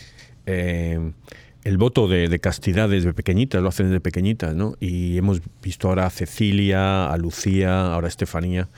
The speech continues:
cómo ellas lo hacen de pequeñas y, y cómo aprecian la virginidad, la castidad, que ahora hemos hablado en otros, eh, hablando de esta de Lucía, Lucía, cómo no,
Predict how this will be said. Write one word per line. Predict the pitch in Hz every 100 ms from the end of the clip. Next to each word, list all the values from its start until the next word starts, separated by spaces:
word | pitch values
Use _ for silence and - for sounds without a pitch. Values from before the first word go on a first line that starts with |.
| - - - - - -
cómo | - 104 98 95
ellas | 95 90
lo | 95 92
hacen | 95 98
de | 92
pequeñas | 92 85 95 92 101 98 -
y, | 104 90 87 87 87 -
y | 101 90
cómo | - 117 117 117
aprecian | 104 98 - 101
la |
virginidad, | 92 82 - 85 80 87 98 95 - - - -
la | 87
castidad, | 85 - - 87 92 - - - - - - -
que | 104
ahora | 104 110 110
hemos | 107 104
hablado | 98 101 98
en |
otros, | 101 90 95 90 - - - - - - -
eh, | 58 -
hablando | 85 92 87
de |
esta | 92 - 87
de | 80
Lucía, | 78 87 78 - 92 90
Lucía, | 80 82 - 101 87
cómo | 95 95 92
no, | 90 90 87 85